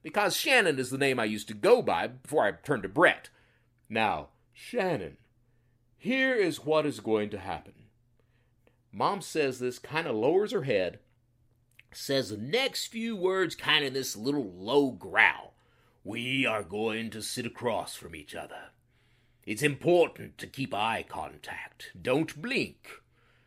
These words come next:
I am going to let Satan come out through me. You have to keep thinking good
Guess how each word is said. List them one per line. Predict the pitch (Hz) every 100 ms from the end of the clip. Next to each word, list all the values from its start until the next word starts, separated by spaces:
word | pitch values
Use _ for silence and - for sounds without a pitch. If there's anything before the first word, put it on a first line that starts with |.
| _ _ _
I | 101 127
am | 131 117
going | 127 113
to | 120
let | 117 -
Satan | - 120 131 98 85
come | 78 101 92
out | 90 -
through | - 104 107
me. | 104 120 80 - - _ _ _ _ _
You | - 104 131 110 95 82
have | 92 87
to | -
keep | 101 - _
thinking | 98 90 87 80
good | 92 82